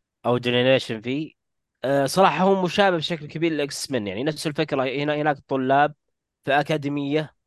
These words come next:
وهنا طلاب في أكاديمية، بس إنه في اختلافات، يعني في اختلافات. آه، المسلسل صراحة أنا شفت أول ثلاث حلقات، كان انطباع عنه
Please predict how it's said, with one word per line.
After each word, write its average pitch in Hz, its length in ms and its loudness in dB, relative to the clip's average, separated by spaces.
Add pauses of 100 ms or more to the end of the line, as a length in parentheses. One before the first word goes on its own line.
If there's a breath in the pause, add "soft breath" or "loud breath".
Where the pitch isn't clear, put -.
(340)
وهنا 143 320 -2
طلاب 139 560 0
في - 160 -12
أكاديمية، 113 840 -6 (640)
بس 139 280 -2
إنه 160 220 2
في 180 200 2
اختلافات، 139 600 -2 (100)
يعني 95 200 -14
في 143 100 -6
اختلافات. 101 560 -8 (580)
آه، 110 300 -6
المسلسل 143 540 0
صراحة 156 300 0
أنا 156 100 -2
شفت 156 320 -12
أول 160 200 -2
ثلاث 147 140 -4
حلقات، 123 380 -6
كان 127 140 -8
انطباع 143 300 0
عنه 147 300 -2